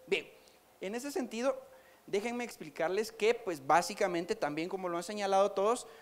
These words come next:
lo primordial en un desastre natural va a ser proteger a la población y la vida humana, ¿verdad? Entonces, creo que el sistema está creado precisamente para eso y la adecuación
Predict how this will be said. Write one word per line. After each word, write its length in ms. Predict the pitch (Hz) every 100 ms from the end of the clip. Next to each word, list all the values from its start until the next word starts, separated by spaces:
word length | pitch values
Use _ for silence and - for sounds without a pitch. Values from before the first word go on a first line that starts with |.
| -
lo 160 | 214
primordial 480 | 220 220 214 220 247
en 80 | 220
un 100 | 220
desastre 380 | 220 220 226 208
natural 360 | 202 185 208
va 60 | 202
a 60 | 190
ser 160 | 202
proteger 400 | 196 190 143 165
a 40 | 170
la 140 | 160
población 500 | 151 139 143 233 240
y 40 |
la 100 | 175
vida 220 | 147 160 151
humana, 300 | 147 131 - - - - -
¿verdad? 300 | 135 151 185
Entonces, 480 | 175 175 190 254 - - - - _
creo 300 | - 208 240
que 300 | 240 220 170
el 80 | 170
sistema 400 | 175 170 202 214
está 220 | 220 220
creado 340 | 214 196 196 214
precisamente 720 | 180 160 190 202 185 180 208
para 320 | 220 240 254
eso 300 | 208 - - - - -
y 220 | 247 202 147
la 260 | 147 147
adecuación 720 | 143 165 202 220 - 214 220